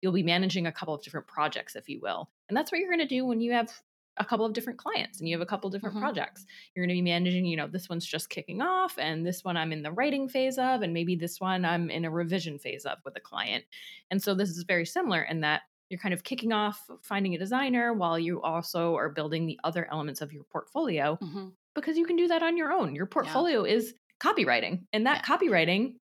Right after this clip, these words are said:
Speaker 1: is really your first project that you can show clients that you know how to write to an audience, which is your prospective client.
Speaker 2: Mm-hmm.
Speaker 1: And so this process, again, it, it depends on who you are, and we'll link to the, the how, how soon can make,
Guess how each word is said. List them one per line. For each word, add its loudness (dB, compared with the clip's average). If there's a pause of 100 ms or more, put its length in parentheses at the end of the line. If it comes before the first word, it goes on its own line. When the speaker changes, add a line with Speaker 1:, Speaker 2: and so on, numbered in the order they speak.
(120)
Speaker 1:
is 2 (220)
really 0
your 2
first -2 (300)
project 0
that -4
you -2
can 0
show 4
clients 0
that -2
you 2
know 2 (420)
how 4
to 0
write 2
to -2
an 2
audience, -2
which -6
is -4
your -4
prospective -8
client. -4 (320)
Speaker 2:
Mm-hmm. -4
Speaker 1:
And 2
so 2 (320)
this 0
process, 0
again, -2
it, -4 (100)
it -8
depends -4
on -4
who -2
you 0
are, 2
and 0
we'll 0
link 0
to -8
the, -2
the -2 (140)
how, -2
how -4
soon 0
can -4
make, -6